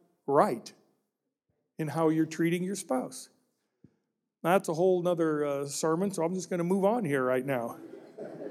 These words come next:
Man. We have to have an honest relationship with God. We have to be forgiving towards other people. And the third condition for answered prayers is we have to be willing to share the results.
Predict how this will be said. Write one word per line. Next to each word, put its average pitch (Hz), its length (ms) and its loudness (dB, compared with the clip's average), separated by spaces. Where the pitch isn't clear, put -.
Man. 135 320 0
We 220 140 2
have 220 180 2
to 208 80 4
have 208 180 4
an 202 80 4
honest 220 380 2
relationship 208 680 2
with 175 220 2
God. 233 300 4
We 208 140 2
have 202 240 2
to 196 60 0
be 196 160 0
forgiving 208 600 2
towards 214 340 2
other 202 240 6
people. 247 500 2
And 226 200 2
the 214 80 2
third 285 460 4
condition 226 520 2
for 202 220 0
answered 214 420 -2
prayers 220 440 4
is 226 200 2
we 226 160 2
have 254 240 2
to 254 80 4
be 240 160 2
willing 247 380 4
to 214 120 0
share 233 400 6
the 214 120 4
results. 196 680 2